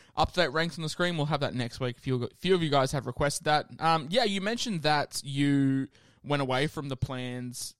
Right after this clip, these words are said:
uh, originally last week. I also did the same. Instead of bringing in,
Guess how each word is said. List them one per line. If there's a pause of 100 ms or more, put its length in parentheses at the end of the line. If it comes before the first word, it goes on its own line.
uh,
originally
last
week.
I
also
did
the
same.
Instead
of
bringing
in,